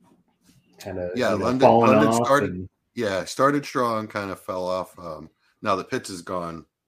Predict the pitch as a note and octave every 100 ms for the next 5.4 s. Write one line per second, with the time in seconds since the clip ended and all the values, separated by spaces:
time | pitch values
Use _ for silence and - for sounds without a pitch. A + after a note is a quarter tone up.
0 | _ _ - D#2+ E2 - D#2+ - D#2 -
1 | D2+ D#2 - D#2+ C#2+ C#2 - _ _ _
2 | _ _ _ - - _ _ _ _ C#2+
3 | C#2 C2+ B1+ C2+ C2+ C2+ - C#2 C2 _
4 | _ - F#2+ F#2 D2+ - D#2 D2 - D#2
5 | D#2 D2+ D2+ D#2